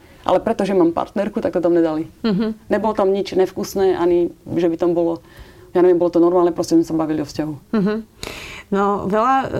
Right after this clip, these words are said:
Speaker 2: pri tých diskusiách na Slovensku, ktoré ešte stále pomerne konzervatívne, zaznieva, že teda manželstvo je len medzi mužom a ženou, je to dokonca teraz aj v
Speaker 1: Mhm.
Speaker 2: ústave posledné roky.
Speaker 1: Inak ďakujem za túto otázku.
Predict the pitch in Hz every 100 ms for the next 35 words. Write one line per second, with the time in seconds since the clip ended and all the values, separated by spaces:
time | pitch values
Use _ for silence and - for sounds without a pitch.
0 | 196 196 202 196 214 185 185 - - 214
1 | 185 180 208 196 - 208 - 196 196 196
2 | 214 - 196 196 196 208 214 180 190 185
3 | 196 196 180 175 196 180 175 180 180 175
4 | 170 185 180 185 185 - 170 185 202 190
5 | 180 180 185 180 175 180 175 170 180 185
6 | 196 180 180 185 175 170 196 226 214 214
7 | 214 196 220 208 202 196 240 247 247 -
8 | - - 233 220 226 226 196 202 196 202
9 | 202 - 180